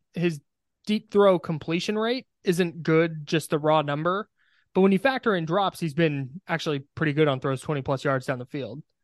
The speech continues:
So I think we're gonna see them open that up a little bit more. So I think I think we see how good the quote-unquote peak Jimmy Garoppolo is, is still T B D. But, man, if he's not turning the ball over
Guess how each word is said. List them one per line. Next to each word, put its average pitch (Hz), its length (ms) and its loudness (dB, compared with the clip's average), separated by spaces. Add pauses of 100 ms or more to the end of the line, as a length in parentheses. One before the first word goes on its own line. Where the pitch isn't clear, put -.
(340)
So - 120 4
I 175 60 8
think 180 180 0
we're 170 100 4
gonna 165 140 2
see 170 140 -2
them 143 160 0
open 123 220 -4
that 135 180 0
up 147 100 0
a 156 60 0
little 147 180 4
bit 143 140 2
more. 139 420 0 (500)
So 147 400 2
I 170 120 2
think 170 360 2 (320)
I 175 80 4
think 190 300 -2 (360)
we 165 200 0
see 147 760 -2 (1080)
how 226 240 -2
good 196 680 2
the 170 140 0
quote-unquote 170 640 0
peak 175 220 -4
Jimmy 160 200 0
Garoppolo 143 540 0
is, 190 220 -4
is 151 100 -8
still 143 220 -6
T 147 160 -2
B 135 100 -2
D. 147 300 -4 (960)
But, 147 320 2
man, 160 260 4
if 147 160 -2
he's 196 160 0
not 233 180 0
turning 185 220 0
the 165 80 2
ball 139 240 -2
over 156 380 -2